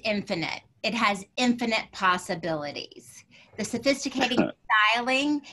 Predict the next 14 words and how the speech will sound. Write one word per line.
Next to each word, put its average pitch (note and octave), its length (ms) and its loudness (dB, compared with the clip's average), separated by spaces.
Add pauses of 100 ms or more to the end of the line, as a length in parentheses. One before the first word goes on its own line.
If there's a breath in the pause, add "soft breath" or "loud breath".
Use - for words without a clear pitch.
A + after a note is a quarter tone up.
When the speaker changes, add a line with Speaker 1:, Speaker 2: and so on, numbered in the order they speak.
(120)
Speaker 1:
is A#3 200 -2
subtle, - 600 0 (640)
yet A3 420 2
it A3+ 100 -2
is A3 240 -2
cool, C#4 680 -2 (920 loud breath)
saturated, A#3 760 0
neutral A3+ 340 -2
color G#3 360 2
palette F3 580 -2 (420 soft breath)
that G#3+ 140 0
is G#3+ 160 -4 (100)
accented G3 640 0
with F3+ 300 -4